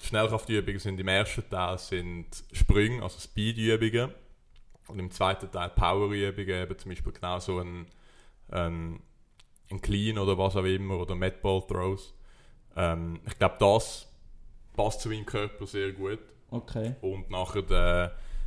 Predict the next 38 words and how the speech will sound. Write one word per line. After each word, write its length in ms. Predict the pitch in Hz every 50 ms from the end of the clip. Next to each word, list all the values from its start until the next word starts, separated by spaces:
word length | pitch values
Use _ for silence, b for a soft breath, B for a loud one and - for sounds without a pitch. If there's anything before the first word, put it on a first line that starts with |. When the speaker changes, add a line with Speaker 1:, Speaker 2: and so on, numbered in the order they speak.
| B -
Speaker 1:
der 80 | 110 -
Kraftteil 840 | - 107 101 104 110 - - - 113 98 98 95 95 101 101 98 87
ist 260 | 82 95 - - -
wirklich 240 | 98 92 - - -
die 120 | - 95
Basisübung, 640 | - 95 90 90 90 - - - - 95 92 87 92
die 200 | 90 90 90 90
wir 80 | 90 90
vorher 280 | 92 92 87 87 87
angesprochen 560 | 85 87 87 - - - 87 85 - - - 90
haben, 160 | 87 87 85
die 100 | - 95
Powerlifts, 880 | - - 95 80 82 87 90 90 90 87 87 - - - - - - - b b b b b b b b - -
wo 320 | - 90 90 87 87 87 82
aus 180 | 107 92 -
dem 180 | - 90 90 87
besteht. 380 | 85 - - - - - - - - - - -
Das 100 | - -
Low 180 | 107 104 104 104
C 200 | - - - 104
N 100 | 98 98
S 240 | 95 92 - - -
ist 140 | 92 - 101
halt 200 | 92 90 85 90 -
so, 200 | - 92 90 90
dass 200 | 87 87 - -
das, 460 | 87 82 82 - - - - - - -
das 120 | - -
zentrale 480 | - 113 107 - 107 104 104 104 101 101
Nervensystem 600 | 98 101 107 101 101 95 - - 107 98 95 90
weniger 380 | 98 104 117 127 120 127 113
angeht, 560 | 107 101 104 107 107 101 98 101 101 101 -
das 80 | - 90
ist 100 | 85 -
eher 200 | 92 90 92 92
dann 120 | 92 87
so 120 | 87 - -
Bodybuilding-Stuff. 800 | - 90 87 92 85 92 90 90 - - 92 - - - -